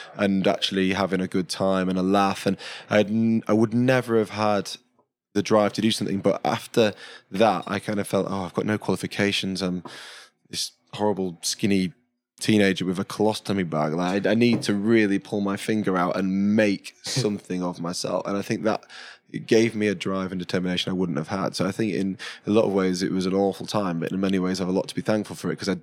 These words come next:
Speaker 1: no idea what I, I mean, I wouldn't, I definitely would not be in Oldstead. I, I, like you, growing up in a rural, I would have gone off somewhere else and done something totally different if not for that. But you get dealt these cards, don't you? And you kind of roll with it, because
Speaker 2: Mm.
Speaker 1: something good usually does come out of it.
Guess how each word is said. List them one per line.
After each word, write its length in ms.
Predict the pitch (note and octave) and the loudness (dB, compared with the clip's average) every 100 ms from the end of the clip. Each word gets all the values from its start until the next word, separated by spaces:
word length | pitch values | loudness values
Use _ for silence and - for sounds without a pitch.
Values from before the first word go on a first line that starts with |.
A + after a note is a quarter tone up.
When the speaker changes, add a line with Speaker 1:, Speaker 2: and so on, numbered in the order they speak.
| _ | _
Speaker 1:
no 340 | G#2 G#2 G2+ | 0 2 2
idea 280 | F#2+ F#2+ F#2 | 2 0 0
what 160 | F#2 E2 | 0 -2
I, 160 | F#2+ - | -2 -2
I 40 | |
mean, 120 | G#2+ | 2
I 60 | A2 | 4
wouldn't, 300 | C3+ A#2+ - | 4 0 0
I 100 | G#2+ | 0
definitely 420 | G2+ C3 A#2 - | 2 0 0 -4
would 160 | G2 G2+ | -4 -2
not 160 | G2+ E2 | -2 -2
be 100 | G2 | 0
in 60 | |
Oldstead. 560 | G2 F#2 - - F2 - _ _ _ _ - | 0 -2 -4 -4 -4 -6 _ _ _ _ -4
I, 120 | G2 | -2
I, 80 | F2 | 0
like 260 | G2 G2+ F2+ | 2 2 2
you, 220 | G#2 F#2 | 0 0
growing 260 | F#2 F#2 | 0 0
up 160 | F#2+ - | -2 -2
in 80 | F#2 | -4
a 100 | F2+ | -2
rural, 380 | F#2 G2 F#2 F2 | 0 0 0 -2
I 80 | |
would 80 | F#2 | -4
have 80 | F2 | -2
gone 160 | G2+ F#2+ | -2 -2
off 80 | |
somewhere 240 | - F2+ F2+ | -2 -4 -4
else 120 | F2 | -4
and 40 | |
done 120 | F2+ F2 | -6 -6
something 200 | - E2 | -6 -6
totally 220 | D#2+ - | -6 -6
different 320 | E2+ E2 - - | -6 -8 -10 -10
if 160 | - | -6
not 180 | F#2 - | -4 -4
for 80 | - | -4
that. 240 | D#2+ B1 - | -2 -4 -4
But 140 | G#2 - _ | -2 -2 _
you 120 | A2 | -2
get 200 | G2+ A#2+ | 0 2
dealt 180 | - G#2+ | 2 0
these 160 | F#2+ - | 0 -6
cards, 320 | - A2 - | -4 -4 -2
don't 160 | A2+ - | -4 -2
you? 140 | F#2 | -6
And 140 | F2 - _ _ _ _ _ | -8 -14 _ _ _ _ _
you 80 | F#2+ | -8
kind 160 | G2+ G2 | -2 0
of 80 | G2 | 2
roll 140 | G#2+ | 0
with 180 | G2 - | -2 -4
it, 160 | - | -6
because 320 | G2 A2 F2+ - | -6 -4 -4 -6
Speaker 2:
Mm. 60 | - | -8
Speaker 1:
something 240 | - F#2+ | -4 -2
good 160 | F#2+ F2 | -2 -2
usually 260 | G2+ G2 F#2+ | -2 -2 -2
does 180 | F#2+ - | -4 -4
come 120 | G2+ | -6
out 140 | F#2+ | -6
of 80 | - | -6
it. 140 | - | -12